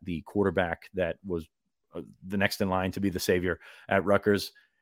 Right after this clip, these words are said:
he, he's okay. He's, he's not particularly accurate if you pressure him, and I think Penn State will be able to pressure him this weekend. Need to keep him in front of you. He's got some legs, um, can, can take off and get first downs and things like that.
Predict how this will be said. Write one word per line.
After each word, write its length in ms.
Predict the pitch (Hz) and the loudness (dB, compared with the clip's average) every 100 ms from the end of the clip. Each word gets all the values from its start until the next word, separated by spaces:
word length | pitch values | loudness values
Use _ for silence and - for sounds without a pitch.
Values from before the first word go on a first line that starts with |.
| _ | _
he, 200 | - 127 - | 0 0 4
he's 160 | 160 | 4
okay. 280 | 151 110 113 | 8 8 6
He's, 240 | 117 110 | 2 -6
he's 180 | - 104 | -4 0
not 180 | 104 104 | 0 -2
particularly 340 | - 113 107 | -6 0 2
accurate 380 | 87 95 127 139 - | 2 2 0 -2 -2
if 100 | - | -2
you 80 | 101 | 0
pressure 340 | - 113 127 | 4 4 4
him, 280 | 123 156 143 | -2 -4 -6
and 80 | 98 | -2
I 40 | |
think 160 | 95 101 | -2 0
Penn 100 | 110 | 0
State 260 | - 98 92 | 0 -4 -2
will 160 | 95 | -2
be 140 | 87 90 | -2 -4
able 160 | 82 | -4
to 140 | - 87 | -10 -10
pressure 360 | - 85 90 | -4 -4 -4
him 200 | 90 85 | -8 -8
this 180 | 82 - | -8 -8
weekend. 380 | 92 90 87 85 - - - | -8 -6 -6 -8 -16 -18 -6
Need 200 | 104 113 | -2 -2
to 60 | 113 | -2
keep 260 | 113 104 | -2 0
him 120 | 101 | 0
in 60 | 95 | -2
front 200 | - 98 | 0 0
of 60 | 95 | 0
you. 160 | 95 | -2
He's 100 | 92 | -2
got 180 | 104 95 | -2 -2
some 120 | 101 | 0
legs, 420 | 95 90 87 - - | 0 0 -2 -12 -10
um, 380 | 92 87 85 82 | -8 -6 -6 -8
can, 320 | - 90 87 - | -8 -8 -8 -10
can 300 | 87 85 80 | -8 -8 -2
take 240 | 107 101 | 0 2
off 220 | 95 87 | 2 0
and 100 | 90 | -4
get 160 | 90 - | -4 -2
first 240 | 92 - | -4 -4
downs 320 | 95 90 87 | -4 -4 -6
and 100 | 87 | -10
things 200 | - 87 | -10 -8
like 160 | 87 76 | -8 -6
that. 280 | 98 101 | -2 -2